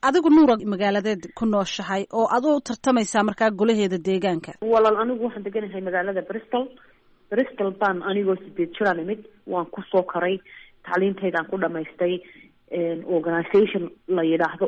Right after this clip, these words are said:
Speaker 2: Autism Independence baan ku haystaa. Halkan baan ku soo barbaaron reer ku yeeshay. Deegaankan aan ka taaganahayna waa deegaan dadkiisa degan ee community kastaba lehi uu og yahay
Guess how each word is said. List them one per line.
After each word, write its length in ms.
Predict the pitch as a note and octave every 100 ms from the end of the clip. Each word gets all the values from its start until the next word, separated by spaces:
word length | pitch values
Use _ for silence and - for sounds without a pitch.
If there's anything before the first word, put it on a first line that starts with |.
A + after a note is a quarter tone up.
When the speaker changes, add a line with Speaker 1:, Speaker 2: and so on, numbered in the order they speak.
| -
Speaker 2:
Autism 440 | G#3+ G#3 - F#3+
Independence 580 | E3+ D3+ G3+ F#3 E3+ E3+
baan 160 | F3 D#3+
ku 120 | G3
haystaa. 480 | E3+ E3 - F3+ F3 - - - -
Halkan 460 | - A#3+ A#3+ B3 A3
baan 180 | F#3+ F3+
ku 100 | G#3+
soo 160 | G#3 F#3+
barbaaron 560 | F3+ F3 D#3+ E3+ F3
reer 160 | E3 E3
ku 120 | E3+
yeeshay. 440 | D#3+ D3+ - - - - - _ _
Deegaankan 680 | F#3 F#3 A3+ A#3+ G#3+ A3+ F#3
aan 140 | F3
ka 120 | -
taaganahayna 800 | C4+ - F#3 F#3+ F3 D#3+ D#3 D3+ C#3 _ _ _ _
waa 160 | A3 G#3+
deegaan 600 | - G3+ G#3 A#3 G3+ E3 - _ _
dadkiisa 600 | B3+ B3 - - A#3 - F3+ -
degan 340 | E3 - F3+ D#3+ - _ -
ee 100 | F#3+ -
community 800 | - G3 G3 G#3 C#4 A#3+ - A#3+
kastaba 420 | F#3 - F#3+ F3
lehi 240 | C#3+ C#3+ - - - - _
uu 320 | A#3+ A3 G#3 - -
og 160 | C#4 B3 G3+
yahay 360 | F3+ - F#3+